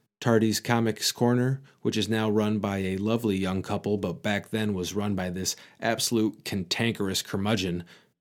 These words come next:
Or there was Apparitions Comics, and I'd spend so much time ticking through their long boxes, buying stuff because I liked the covers or because I saw characters and I wanted to read more about them.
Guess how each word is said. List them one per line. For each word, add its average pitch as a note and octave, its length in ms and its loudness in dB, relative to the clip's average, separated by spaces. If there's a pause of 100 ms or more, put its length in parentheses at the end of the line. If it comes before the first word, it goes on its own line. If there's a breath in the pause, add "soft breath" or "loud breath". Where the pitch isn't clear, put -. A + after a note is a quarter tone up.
(160)
Or C#3 140 8
there C3 140 10
was A#2+ 260 6
Apparitions A#2+ 560 4
Comics, F2 480 -2
and A2 160 -2
I'd A2 160 0
spend G#2+ 300 2
so A#2+ 160 4
much A#2+ 220 2
time A2 280 2
ticking G#2+ 360 -2
through A2+ 180 2
their G2+ 180 2
long G#2+ 320 0
boxes, G2+ 540 -2 (320 loud breath)
buying G#2+ 280 2
stuff G#2 440 -2 (240 loud breath)
because G2+ 240 -2
I G2 60 -2
liked G2 200 -4
the E2+ 80 -8
covers A2+ 460 2
or G2 60 0
because F2+ 280 -4
I F#2+ 80 -2
saw F2 240 -2
characters G#2 640 0
and F2+ 100 -4
I F#2 40 -6
wanted G2 260 -4
to - 120 -4
read F#2 200 -4
more G#2+ 200 2
about G2 300 -4
them. G2 260 -4